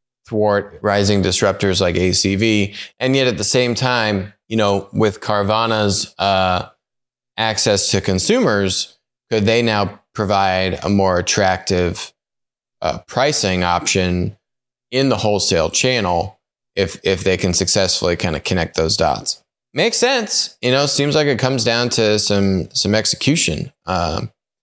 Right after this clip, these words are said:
and, uh, and it's kind of funny that, it's kind of funny to see the linear player Carvana, which many people, including TechCrunch, get confused with as a marketplace, is, you know, to kind of now move from linear business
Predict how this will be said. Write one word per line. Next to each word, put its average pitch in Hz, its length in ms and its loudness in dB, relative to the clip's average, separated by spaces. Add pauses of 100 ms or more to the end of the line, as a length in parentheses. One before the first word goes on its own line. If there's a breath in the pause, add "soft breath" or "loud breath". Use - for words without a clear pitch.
(560)
and, 92 560 2
uh, 90 480 0 (840)
and 104 180 2
it's 95 140 2
kind 127 180 0
of 110 60 -4
funny 131 260 0
that, 101 180 0
it's 104 140 0
kind 135 160 0
of - 80 -6
funny 131 240 0
to 110 140 -2
see 117 160 2
the 101 140 2
linear 117 420 0
player 98 640 -2 (180)
Carvana, 104 760 -2
which - 200 -4
many 113 220 0
people, 101 320 0
including 98 420 0
TechCrunch, - 720 -2 (340)
get 107 160 0
confused 101 920 -2 (220)
with 90 400 -2 (140)
as 92 160 0
a 92 40 0
marketplace, 90 920 0 (440)
is, 98 340 -2
you 104 100 0
know, 90 200 0
to 95 180 0
kind 107 220 -2
of 101 100 0
now 95 220 0
move 101 420 2
from 95 320 0
linear 110 340 0
business 98 760 0